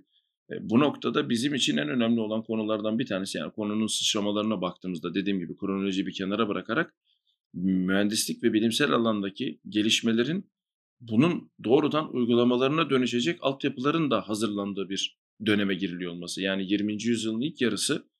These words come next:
özellikle bu alanda, e, belki savaşın da, e, denkleme girmesiyle hep anlatılır. Belki süreçleri biraz yavaşlattı ama bazı şeyleri özellikle yarı iletken teknolojisini hızlandırarak, elektronik konularında,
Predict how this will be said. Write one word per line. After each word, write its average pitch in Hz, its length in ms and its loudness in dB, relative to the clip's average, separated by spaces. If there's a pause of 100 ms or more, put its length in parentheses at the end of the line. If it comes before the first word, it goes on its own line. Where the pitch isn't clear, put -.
(340)
özellikle 101 600 0
bu 139 120 2
alanda, 113 520 0 (380)
e, - 40 -12 (220)
belki 110 320 4
savaşın 110 540 2
da, 98 300 2
e, 95 60 -4 (720)
denkleme 104 420 0
girmesiyle 98 560 0
hep 104 200 -4
anlatılır. 107 760 -4
Belki 98 300 -4
süreçleri 101 440 -2
biraz 101 220 -2
yavaşlattı 98 560 -2
ama 151 300 0
bazı 117 420 2
şeyleri 104 480 2
özellikle 101 420 -2
yarı 104 220 2
iletken 104 380 -2
teknolojisini 98 600 -4
hızlandırarak, 101 760 0 (300)
elektronik 104 520 0
konularında, 101 760 0